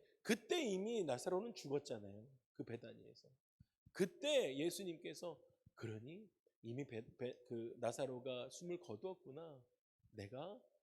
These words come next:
지금 바로 살리겠다.라고 하실 수도 있는 분이셨습니다. 그러나 예수님은요, 단순히 나사로의 병을 고쳐주시는 것보다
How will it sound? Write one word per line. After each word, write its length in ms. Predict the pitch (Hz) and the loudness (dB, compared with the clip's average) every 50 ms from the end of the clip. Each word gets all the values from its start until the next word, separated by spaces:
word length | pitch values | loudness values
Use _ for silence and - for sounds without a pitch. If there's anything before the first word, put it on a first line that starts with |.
| _ _ | _ _
지금 280 | - - - 113 127 127 | -8 -8 -6 -6 -8 -10
바로 220 | - 104 104 107 | -10 -10 -10 -10
살리겠다.라고 1400 | 113 - - 165 165 165 156 147 - - - 139 139 127 123 _ _ _ _ _ _ _ _ - 95 123 147 208 | -10 -10 -8 -8 -6 -6 -8 -8 -10 -14 -16 -20 -18 -20 -20 _ _ _ _ _ _ _ _ -2 -2 0 0 0
하실 340 | 226 - 233 262 - - 311 | -2 -2 -2 -2 0 0 0
수도 540 | - - 208 190 - 196 240 302 320 - - - - - _ _ - - | 0 0 -2 0 0 0 0 0 0 -4 -8 -16 -20 -20 _ _ -8 -2
있는 340 | 143 135 143 156 180 190 165 | -2 0 0 0 -2 -2 -2
분이셨습니다. 800 | 180 185 175 147 117 - 131 - - - - - - - - - - _ _ - - - - - _ _ _ | -2 -2 -2 -4 -6 -6 -6 -6 -6 -8 -10 -12 -14 -16 -18 -20 -20 _ _ -20 -20 -20 -20 -20 _ _ _
그러나 640 | - - 143 151 175 196 233 240 214 143 117 107 - - - - - - - | 4 6 8 8 8 8 6 6 6 4 2 0 -6 -12 -18 -20 -20 -10 0
예수님은요, 880 | 120 123 147 165 - 226 233 233 220 175 139 143 175 196 196 151 131 135 - - _ _ - - - | 4 4 4 6 4 2 2 2 2 0 0 -2 -2 -4 -4 -4 -6 -8 -12 -20 _ _ -20 -10 -6
단순히 960 | - 113 113 131 180 226 240 - - 220 220 208 208 226 214 151 123 - - - - - | -2 2 2 2 2 2 2 2 2 2 2 2 2 2 2 0 0 -4 -8 -14 -12 -2
나사로의 640 | - 120 123 151 - - 196 190 185 185 185 185 | 2 4 4 6 6 4 4 6 6 4 4 2
병을 360 | - - - 123 151 185 190 | 2 2 2 4 6 4 4
고쳐주시는 880 | - - - 170 175 - - - 226 226 190 220 196 - 190 190 185 175 | 4 2 2 0 2 2 6 6 8 6 6 4 2 4 4 4 6 8
것보다 640 | 175 156 113 - - 120 113 147 170 170 139 113 110 | 8 6 6 4 -2 -6 -2 0 0 0 0 -2 -6